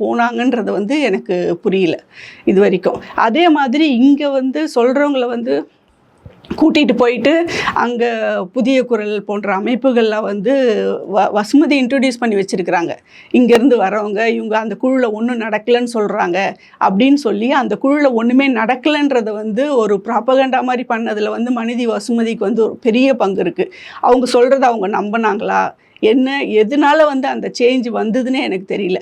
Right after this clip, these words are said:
அங்க வந்து பாதிக்கப்படாதவங்களும் இருக்கிறாங்க.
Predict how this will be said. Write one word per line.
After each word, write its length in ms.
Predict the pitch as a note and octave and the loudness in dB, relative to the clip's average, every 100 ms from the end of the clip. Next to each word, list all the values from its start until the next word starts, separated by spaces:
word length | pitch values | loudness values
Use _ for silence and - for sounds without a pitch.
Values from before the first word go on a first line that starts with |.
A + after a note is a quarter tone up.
| - - _ | -8 -20 _
அங்க 360 | - F#3 A#3 G#3+ | 0 2 2 2
வந்து 260 | B3 D#4+ | 2 2
பாதிக்கப்படாதவங்களும் 1000 | B3 G#3+ C4 E4 A#3 A#3+ C4+ E4 G4 F#4 D4 | 4 4 4 2 2 4 4 6 4 4 0
இருக்கிறாங்க. 380 | A#3+ A3+ - | -2 -4 -6